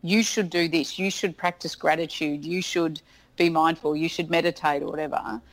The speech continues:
But being able to go, "This is what I've been struggling with, this is what I'm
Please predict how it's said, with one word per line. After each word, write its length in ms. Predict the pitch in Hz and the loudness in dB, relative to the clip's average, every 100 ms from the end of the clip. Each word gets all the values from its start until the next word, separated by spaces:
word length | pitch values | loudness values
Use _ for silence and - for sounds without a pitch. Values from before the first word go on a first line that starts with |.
| - - 180 | -20 -12 2
But 260 | 180 170 | 2 2
being 200 | 185 185 | 0 0
able 160 | 180 156 | -2 -4
to 60 | 151 | -2
go, 360 | 160 160 160 165 | -2 0 -2 -4
"This 180 | 180 190 | -4 -4
is 80 | 165 | 0
what 140 | 156 | 0
I've 80 | 151 | 0
been 120 | 156 | -4
struggling 500 | - - 160 160 147 | -4 -2 0 -2 -4
with, 240 | 151 147 - | -4 -4 -2
this 160 | 175 | -2
is 120 | 160 170 | -2 -2
what 140 | 175 | -2
I'm 420 | 180 180 180 175 | 0 0 0 -4